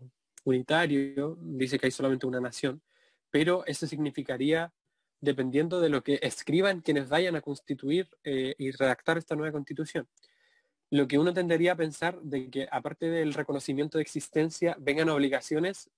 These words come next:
eh, internacionales y que las cumpla Chile en materia de, por ejemplo, participación en la toma de decisiones en, en cuestiones que le afectan directamente.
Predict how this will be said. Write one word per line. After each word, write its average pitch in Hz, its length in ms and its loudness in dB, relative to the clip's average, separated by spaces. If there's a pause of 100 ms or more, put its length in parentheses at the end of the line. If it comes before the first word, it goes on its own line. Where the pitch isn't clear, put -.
(140)
eh, 131 180 -6
internacionales 139 920 -2
y 135 120 -4
que 131 100 -2
las 143 100 -2
cumpla 156 300 0
Chile 165 340 0 (540)
en 139 100 4
materia 139 320 4
de, 165 80 6
por 147 140 0
ejemplo, 160 560 -2
participación 156 840 0
en 180 100 0
la 165 100 0
toma 165 240 2
de 156 100 0
decisiones 160 800 -2
en, 131 580 -2 (760)
en 139 240 0
cuestiones 165 480 0
que 175 100 2
le 147 80 2
afectan 165 400 0
directamente. 147 720 -4